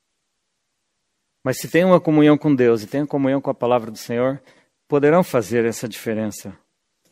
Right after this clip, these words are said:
Se não se embriagarem com nada neste mundo, não se encantarem com as coisas, né? Terão seu coração completamente santificado, guardado, para ter um discernimento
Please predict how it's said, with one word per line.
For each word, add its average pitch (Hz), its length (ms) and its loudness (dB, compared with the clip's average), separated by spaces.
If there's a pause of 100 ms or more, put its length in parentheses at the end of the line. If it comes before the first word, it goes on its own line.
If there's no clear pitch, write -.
(640)
Se - 180 -2
não 175 140 6
se 175 160 -2
embriagarem 151 680 2
com 143 140 -2
nada 143 260 2
neste 135 240 -2
mundo, 135 560 2 (920)
não 139 140 2
se 156 160 -4
encantarem 143 1000 0 (100)
com - 80 -8
as 117 160 -8
coisas, 120 1040 2 (640)
né? 123 380 -2 (1000)
Terão 170 320 6
seu 170 240 6
coração 165 580 4
completamente 147 680 0
santificado, 143 760 -2
guardado, 127 600 0
para 123 160 0
ter 135 240 -2
um 135 80 0
discernimento 127 720 -4